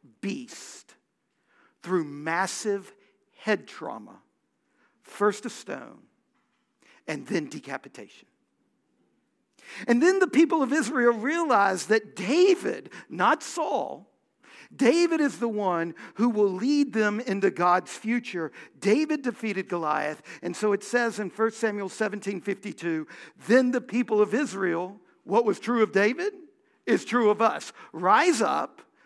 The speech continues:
They find their courage, they chase down the Philistines,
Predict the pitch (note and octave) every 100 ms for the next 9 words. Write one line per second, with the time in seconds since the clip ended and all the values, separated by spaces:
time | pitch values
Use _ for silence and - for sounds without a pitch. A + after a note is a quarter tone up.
0 | _ G3 G#3 - G3 C#4+ G4+ C#4 - F3+
1 | D#3+ F#3 C#4+ - - - _ _ _ -
2 | - - F#3+ - A3 E4 - C#4 A#3+ G#3+
3 | - F#3 E3+ - D#3+ C#3+ C#3+